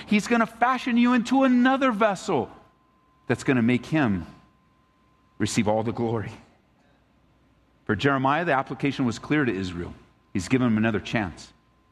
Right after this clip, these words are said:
He's gonna give him another chance. The God of the second chance and the third. The application for us is pretty clear. God wants to keep us,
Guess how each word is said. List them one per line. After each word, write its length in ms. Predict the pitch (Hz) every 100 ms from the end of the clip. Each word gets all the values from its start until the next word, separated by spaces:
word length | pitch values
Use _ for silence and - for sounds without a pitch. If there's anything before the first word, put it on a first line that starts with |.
| _ _ _ _ _ _ _ _
He's 80 | 117
gonna 160 | 131
give 120 | 120 147
him 60 |
another 260 | 139 143 135
chance. 420 | - 104 - - - _ _ _ _ _ _ _ _ _ _ _ -
The 60 | 98
God 200 | - 107
of 80 |
the 60 | 95
second 340 | - 107 95
chance 340 | 82 101 87 -
and 140 | 95
the 40 | 87
third. 340 | - 92 82 - _ _ _ _ _ _ _ _ -
The 80 | 110
application 540 | 117 - 147 131 131
for 180 | - 123
us 180 | 147 107
is 80 |
pretty 220 | - 135 113
clear. 320 | - 156 127
God 240 | 98 113
wants 180 | 120 120
to 100 | 110
keep 260 | - 123 123
us, 160 | 113